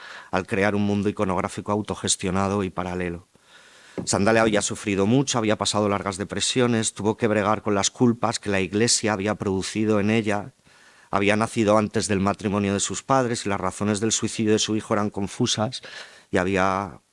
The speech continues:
ciertos rumores. Su obra serví-, servía a un deseo de expiación y purificación y para estar en contacto con lo divino asumo-, asumió su papel de creadora y relatora.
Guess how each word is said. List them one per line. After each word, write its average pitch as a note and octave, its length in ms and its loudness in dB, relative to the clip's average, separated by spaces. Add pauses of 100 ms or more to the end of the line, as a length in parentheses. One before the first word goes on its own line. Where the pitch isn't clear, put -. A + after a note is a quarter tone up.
ciertos F#2 460 -8
rumores. F2+ 540 -6 (1080)
Su - 140 4
obra A#2 220 6
serví-, B2 600 2
servía A#2 380 4
a B2+ 40 4
un B2 120 2
deseo A#2 400 4
de A2+ 80 4
expiación G#2+ 560 0
y G2+ 60 0
purificación G2+ 760 -2
y G#2+ 60 2
para G2 160 -4
estar A2 220 -2
en A2 100 2
contacto G#2+ 460 -2
con G#2+ 100 2
lo G2+ 100 4
divino G2+ 360 0
asumo-, G#2 440 0
asumió G2 360 -2
su G2+ 180 -4
papel G#2 300 -2
de G2 80 -2
creadora G2 440 0
y G2 60 0
relatora. F2 640 -2